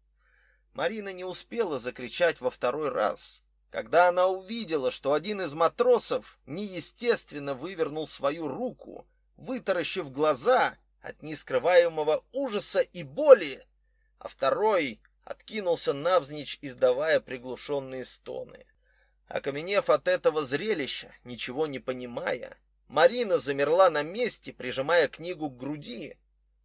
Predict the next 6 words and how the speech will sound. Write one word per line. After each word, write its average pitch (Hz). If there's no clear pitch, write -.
И 151
тут 269
она 165
увидела 139
приближающегося 139
Диметрия. 127